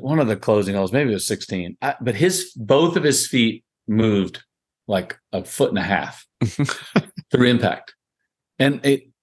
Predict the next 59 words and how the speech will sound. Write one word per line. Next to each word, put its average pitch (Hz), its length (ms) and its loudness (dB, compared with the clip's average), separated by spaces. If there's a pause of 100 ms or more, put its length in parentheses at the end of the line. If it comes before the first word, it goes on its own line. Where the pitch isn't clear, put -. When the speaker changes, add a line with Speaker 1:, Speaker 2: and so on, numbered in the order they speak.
(100)
Speaker 1:
it 143 140 2
was 139 200 4
like 139 220 4
the 131 100 4
commentator 165 640 2
just 117 220 -2
kinda 135 240 2
sloughed 139 340 0
it 117 100 2
off. 127 280 2
But 117 100 0
had 113 160 0
that 180 180 0
been, 202 240 -2 (440)
like, 120 260 -4
Tiger 117 560 4
or 104 60 -2
any 127 200 2
other 123 160 2
player, 120 320 2
they'd 139 120 0
be 135 80 -2
like, 107 160 -2 (260)
"Holy 147 340 2
cow, 160 320 0
how 147 140 2
did 175 120 0
he 143 100 2
make 110 200 -2
contact 165 600 -2
with 101 100 -10
that 110 200 -6
ball?" 170 420 2
Speaker 2:
<laughs> - 40 4 (520)
Speaker 1:
You 135 80 0
know, 139 60 4
his 135 140 0
Speaker 2:
Yeah. 80 80 -8
Speaker 1:
feet 214 240 0
were 120 140 4
all 151 180 6
over 233 160 4
the 151 80 2
place. 104 280 -2
But 143 200 0
because 139 260 0
we're 147 120 0
so 156 160 0
used 151 240 -4
to 120 80 -8
seeing 151 600 -2
him 120 300 2
slide 151 420 -2
his 123 120 -2
feet 165 160 0
all 143 140 4
over 180 140 2
the 165 80 0
place, 113 400 0